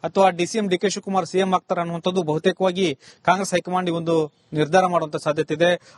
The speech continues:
ಅದೇನು ಕಾಂಗ್ರೆಸ್ ಅಧಿನಾಯಕರೇ ಆದಂತಹ ಸೋನಿಯಾ ಗಾಂಧಿ ಅವರು ಇವತ್ತು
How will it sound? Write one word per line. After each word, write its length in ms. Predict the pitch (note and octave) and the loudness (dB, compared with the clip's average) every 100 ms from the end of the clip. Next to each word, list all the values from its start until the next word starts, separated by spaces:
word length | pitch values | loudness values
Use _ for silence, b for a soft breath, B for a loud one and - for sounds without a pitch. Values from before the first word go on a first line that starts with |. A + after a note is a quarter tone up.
| - | -2
ಅದೇನು 260 | D#3 F3+ | 0 0
ಕಾಂಗ್ರೆಸ್ 320 | D#3+ D#3 F3+ F3 | 0 0 -2 -6
ಅಧಿನಾಯಕರೇ 500 | F3 F3 E3 E3+ D#3+ | -4 -2 -2 -2 -4
ಆದಂತಹ 400 | D#3 D#3 D#3+ D#3 | -4 -2 -2 -2
ಸೋನಿಯಾ 360 | - D#3+ F#3+ | -4 -2 0
ಗಾಂಧಿ 280 | E3 E3 E3+ | 0 0 0
ಅವರು 160 | E3+ E3 | 0 0
ಇವತ್ತು 380 | E3 - E3 | 0 0 -4